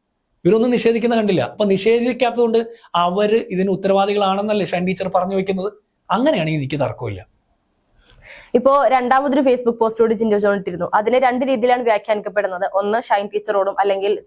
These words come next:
Speaker 2: നട-, അതിന് മുൻപിട്ട Facebook പോസ്റ്റിന് ഒരു ക്ഷമാപണം എന്ന രീതിയിലാണ് പലരും അതിനെ കണക്കാക്കുന്നത്, അല്ലെങ്കിൽ അതിനെ വരുത്തി തീർക്കുന്നത്. യഥാർത്ഥത്തിൽ അത് ആദ്യത്തെ Facebook പോസ്റ്റിനുള്ള ഒരു ക്ഷമാപണം തന്നെയായിരുന്നു.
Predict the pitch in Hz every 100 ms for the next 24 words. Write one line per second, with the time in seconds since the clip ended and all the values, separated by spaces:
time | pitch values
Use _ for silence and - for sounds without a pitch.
0 | - 202 202 - 208 233 233 226 254 240
1 | 233 226 226 220 220 226 226 233 233 208
2 | 196 202 208 208 202 190 190 190 202 226
3 | 233 240 220 240 _ _ _ 233 233 247
4 | 233 233 208 208 262 302 285 262 240 214
5 | 240 220 190 180 165 156 196 214 254 254
6 | 277 254 240 247 247 220 220 262 233 262
7 | 240 226 233 233 233 233 226 220 220 208
8 | 214 202 202 175 160